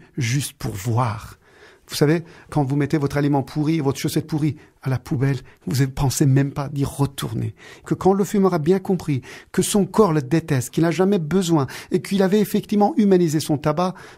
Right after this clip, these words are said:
euh, il doit dissocier les deux affaires, que cette pourriture, le corps déteste, son cerveau aussi, qu'il ne fasse pas cette espèce de jeu de dire juste une pour voir,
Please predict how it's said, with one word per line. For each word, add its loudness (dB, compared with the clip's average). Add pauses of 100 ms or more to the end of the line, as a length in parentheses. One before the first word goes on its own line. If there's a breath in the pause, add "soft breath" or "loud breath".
(120)
euh, -8
il -4
doit 2
dissocier -2
les 0
deux -2
affaires, -2 (180 loud breath)
que -4
cette -4
pourriture, -2
le -4
corps -4
déteste, -8
son -8
cerveau -4
aussi, -6 (260 loud breath)
qu'il 2
ne 2
fasse -6
pas 0 (160 loud breath)
cette -4
espèce -2
de 2
jeu 2 (280 loud breath)
de 0
dire 0
juste -2
une 4
pour -10
voir, -6